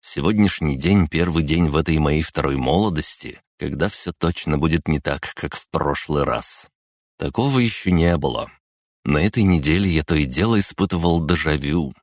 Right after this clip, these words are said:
как в случае с тем сгоревшим сараем, или в случае со сдохшими барбусами.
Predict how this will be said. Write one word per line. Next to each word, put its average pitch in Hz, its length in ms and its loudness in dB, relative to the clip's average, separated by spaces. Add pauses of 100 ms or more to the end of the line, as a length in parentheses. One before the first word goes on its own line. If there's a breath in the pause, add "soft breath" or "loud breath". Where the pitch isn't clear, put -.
(120)
как - 180 -2
в - 80 -12
случае 107 400 0
с - 100 -10
тем 73 200 -2
сгоревшим 78 560 -2
сараем, 67 600 -4 (300)
или - 160 0
в - 80 -2
случае 104 480 0
со - 160 -2
сдохшими 85 640 0
барбусами. 71 760 -2